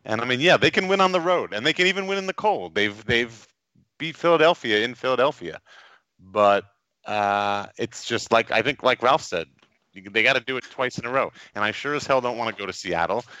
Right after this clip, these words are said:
And I'm not really, not so much for the weather, but for the hostile environment. And I sure as hell don't wanna go to Green Bay where it's gonna be zero fucking degrees. Um, I,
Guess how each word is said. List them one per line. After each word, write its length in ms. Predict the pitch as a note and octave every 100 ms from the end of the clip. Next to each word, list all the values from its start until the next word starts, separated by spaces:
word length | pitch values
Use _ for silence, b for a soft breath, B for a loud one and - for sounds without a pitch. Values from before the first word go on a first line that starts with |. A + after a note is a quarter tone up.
| b b
And 80 | G2
I'm 80 |
not 140 | A2 A2
really, 220 | A2 G#2+ F#2+ _ _ -
not 260 | A#2+ A2+
so 100 | -
much 200 | A#2 G#2+
for 120 | -
the 140 | A2+ G2 E2+
weather, 280 | C3 G#2
but 160 | G2+ G2+
for 180 | - G#2
the 200 | G2+ G2
hostile 580 | G2+ A2+ - A#2+ A2 G2+
environment. 540 | F#2 G2+ B2 F2+ G#2+ B B B
And 80 | A#2
I 60 |
sure 220 | A#2+ C#3
as 120 | D3+ -
hell 160 | A#2+
don't 160 | A2 A2
wanna 160 | G#2+ G2+
go 100 | G2
to 80 |
Green 260 | F#2+ G2+ G#2
Bay 300 | G#2 A#2+ A#2+
where 180 | G2+ G2+
it's 140 | G2
gonna 160 | - G2
be 140 | G2
zero 320 | F2+ G2+ A2
fucking 440 | G#2 - A#2 G#2+ G#2
degrees. 560 | F#2+ F2+ C3+ A#2 A#2+ - B B B B B B G2+
Um, 720 | G2+ G2 G2 F#2+ F#2+ G2 F2+ _ _ -
I, 120 | A2